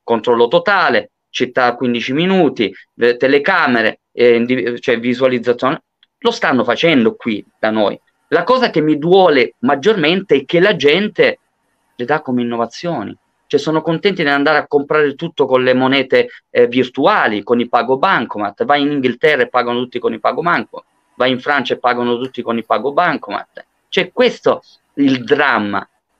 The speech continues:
Però, come dire, di necessità ne faremo virtù. Eh,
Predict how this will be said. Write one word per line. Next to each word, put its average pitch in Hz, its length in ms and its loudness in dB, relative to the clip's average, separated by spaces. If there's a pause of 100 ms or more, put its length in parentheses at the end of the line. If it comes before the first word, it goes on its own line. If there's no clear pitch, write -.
(120)
Però, - 380 2
come 226 220 -4
dire, 139 320 2
di 190 560 2
necessità 202 500 -2
ne 262 140 2
faremo 131 400 0
virtù. 117 540 0 (380)
Eh, - 220 -2